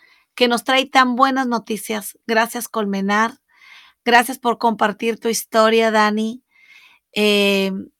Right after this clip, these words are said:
aquí estamos tejiendo varios temas. Tú hablaste, eh, de algunos temas que ya pasa-, que, que hemos tocado, como es ese, esa vocecita del impostor, eh, como es abrazar nuestras historias,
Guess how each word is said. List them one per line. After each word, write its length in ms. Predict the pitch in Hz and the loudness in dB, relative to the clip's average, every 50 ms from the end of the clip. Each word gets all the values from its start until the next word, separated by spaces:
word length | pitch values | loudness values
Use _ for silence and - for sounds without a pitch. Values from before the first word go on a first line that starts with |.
| _ _ _ _ _ _ _ _ - | _ _ _ _ _ _ _ _ 4
aquí 260 | - - - - 330 | 4 4 4 2 0
estamos 400 | 302 294 349 349 349 370 349 - | 4 6 6 6 6 4 0 2
tejiendo 520 | - 294 - - 277 277 269 262 285 285 | 2 2 2 2 0 0 2 4 4 6
varios 320 | 277 247 233 247 240 - - | 6 6 4 2 0 -2 -2
temas. 320 | 240 208 202 226 247 233 | -4 -2 -2 -2 -4 -2
Tú 80 | - 269 | 0 0
hablaste, 720 | 254 226 240 233 233 226 - - 269 247 247 247 254 - - - | 2 4 6 4 4 4 2 0 0 2 2 2 0 -2 -6 -6
eh, 320 | 208 196 190 190 196 196 | -4 -2 -2 -2 -2 -2
de 100 | 202 214 | 0 2
algunos 340 | 220 208 226 240 247 226 - | 2 2 0 -2 -4 -2 -2
temas 260 | 254 247 247 247 - | -2 0 0 -2 -4
que 160 | - 226 208 | -4 -4 0
ya 180 | 196 220 220 220 | 2 2 2 2
pasa-, 440 | 240 226 214 - 226 214 208 196 - - 185 | 2 0 0 0 0 0 0 0 -2 -6 -12
que, 200 | - - 208 190 | -10 -8 -8 -6
que 100 | - 220 | -4 -4
hemos 240 | 220 220 226 220 - | -4 -4 -4 -8 -8
tocado, 600 | - 226 - - 214 196 190 185 190 208 - _ _ - - - - - - - _ _ _ | -10 -10 -8 -4 -2 -2 -2 -2 -4 -8 -10 _ _ -20 -20 -20 -20 -20 -20 -20 _ _ _
como 320 | - 220 220 214 214 214 214 | -4 -2 -2 0 2 2 4
es 400 | 220 226 240 247 247 - - - _ | 4 4 2 0 -2 -6 -12 -14 _
ese, 640 | - 220 220 214 - - 247 240 233 233 233 - - _ _ _ _ _ _ _ _ - | -2 -2 -2 0 -2 0 2 2 4 2 2 0 -4 _ _ _ _ _ _ _ _ -8
esa 220 | 226 208 - 254 | -8 -6 -4 -4
vocecita 880 | 247 240 208 226 202 - - 254 254 - - 269 254 269 302 339 370 - | -4 -4 -4 -6 -8 -8 -8 -8 -8 -2 4 4 6 6 6 2 0 -4
del 160 | - 247 233 226 | -4 -2 -2 -2
impostor, 800 | 220 202 208 208 185 - - - 233 233 247 285 311 - _ _ _ - - - - - - _ _ _ _ _ _ _ | -2 -4 -6 -8 -10 -8 -2 2 4 4 4 4 2 0 _ _ _ -20 -20 -20 -20 -20 -20 _ _ _ _ _ _ _
eh, 680 | - 220 220 214 208 208 202 202 202 202 196 - - - | 0 2 2 4 2 2 0 0 -2 -4 -4 -6 -10 -8
como 280 | - 233 220 220 220 226 | -6 -4 -2 0 2 2
es 160 | 233 240 - | 2 2 2
abrazar 500 | 269 254 233 220 208 - - 233 220 220 | 2 2 2 2 0 0 0 0 0 0
nuestras 440 | 226 240 226 - - 202 185 - - | -2 -6 -8 -6 -6 -6 -6 -8 -8
historias, 1040 | 175 - - - - 240 240 247 254 254 240 240 233 226 233 240 269 277 - - | -12 -12 -12 -4 0 2 4 4 4 2 2 2 2 2 2 2 0 -2 -8 -14